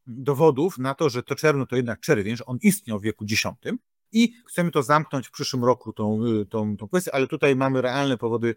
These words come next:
sądzić, że nam się to uda. I to jest to, co żeśmy zrobili. Natomiast chciałem powiedzieć tutaj, pokazać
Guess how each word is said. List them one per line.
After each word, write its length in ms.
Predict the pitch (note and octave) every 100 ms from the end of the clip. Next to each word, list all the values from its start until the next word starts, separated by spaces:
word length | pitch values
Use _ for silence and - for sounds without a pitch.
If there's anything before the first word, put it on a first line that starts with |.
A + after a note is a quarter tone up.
| _
sądzić, 300 | - C3 A#2+
że 100 | A2+
nam 120 | A2 G#2+
się 140 | G#2
to 100 | C#3+
uda. 260 | F3+ C#3 - _ _ _ _ _ -
I 260 | G3 F#3 _ -
to 140 | B3+
jest 200 | C#4 -
to, 120 | G#3+
co 120 | G#3+
żeśmy 240 | F#3 D#3 E3
zrobili. 340 | D3+ C3+ G#2+
Natomiast 340 | F#2 F#2 A#2+ -
chciałem 300 | - C4+ C#4 - -
powiedzieć 400 | F3+ A3 G3+ -
tutaj, 220 | F#3+ E3
pokazać 500 | D#3+ F3+ F3 D#3